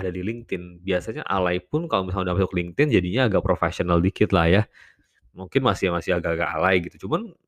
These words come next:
masih mending dibandingkan di Instagram, teman-teman pasang Instagram ads, isinya yang like alay semua, buang-buang duit. Kan ngapain? Makanya menurut aku LinkedIn itu sebuah market yang kita tuh nggak pernah coba touch. Per de-,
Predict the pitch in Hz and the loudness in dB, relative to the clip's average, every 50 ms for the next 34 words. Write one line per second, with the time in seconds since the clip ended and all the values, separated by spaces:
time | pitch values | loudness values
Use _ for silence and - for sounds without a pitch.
0 | _ - 120 131 147 151 151 180 220 247 214 180 147 139 139 135 156 151 147 147 | _ 2 4 4 4 4 4 4 2 4 6 6 6 6 6 4 4 4 4 4
1 | 139 - 135 135 139 135 185 214 226 - 143 127 120 139 156 202 233 - - 110 | 2 2 2 2 6 6 6 4 4 2 0 0 2 0 -2 -2 -2 -2 -4 -2
2 | - 107 98 92 - 92 90 87 90 87 - 87 87 - - - 117 - - 113 | -2 -2 -2 0 0 0 0 2 0 0 0 -2 -6 -6 -4 -6 -6 -6 -6 -6
3 | 120 151 180 170 139 123 131 151 - - 95 90 87 90 90 - 95 92 92 90 | -2 -2 -2 0 2 2 2 2 2 0 0 2 2 0 0 -2 -6 -6 -6 -6
4 | 85 - _ - _ _ - - 92 87 87 92 90 90 90 95 90 85 _ _ | -8 -10 _ -18 _ _ -8 -8 -6 -6 -4 -6 -6 -2 0 2 0 0 _ _
5 | _ _ _ _ _ _ _ _ _ _ - 185 190 175 143 - 151 131 110 95 | _ _ _ _ _ _ _ _ _ _ 0 2 4 4 4 4 4 2 2 0
6 | 85 87 - - - _ _ - - - - _ _ _ _ _ _ - 107 104 | -2 -8 -12 -16 -20 _ _ -18 -18 -18 -18 _ _ _ _ _ _ -6 -4 -2
7 | 104 123 147 156 127 113 107 104 98 - 151 160 170 160 - - _ _ - 107 | 2 2 2 2 2 2 2 2 2 4 4 4 4 2 0 -4 _ _ -2 -2
8 | 113 113 107 - 127 117 110 - _ - 185 190 185 170 - - 131 110 101 104 | -2 0 0 0 0 0 0 -4 _ 0 0 2 2 0 0 -2 -2 0 2 2
9 | 104 104 104 101 95 92 92 92 92 95 104 104 104 104 98 - - - - _ | 4 4 4 4 4 2 0 -2 -2 0 2 2 2 2 0 -2 -10 -20 -18 _
10 | - 117 110 107 101 104 104 107 - - 151 139 113 98 - - - - 98 95 | -4 -4 -4 -4 -2 -2 -2 -2 -2 -2 -4 -2 -2 -2 -4 -2 -2 -2 -2 -2
11 | 98 98 98 95 90 90 - - - 92 85 85 85 - _ - - 92 - - | -4 -2 0 2 2 2 0 0 0 2 4 4 2 2 _ 2 2 2 2 0
12 | - - - - - - _ _ _ - - - - - - _ _ _ - 156 | -6 -12 -12 -12 -14 -18 _ _ _ -20 -20 -20 -20 -20 -20 _ _ _ 2 4
13 | 156 165 143 123 113 107 110 - | 4 4 6 6 6 6 6 4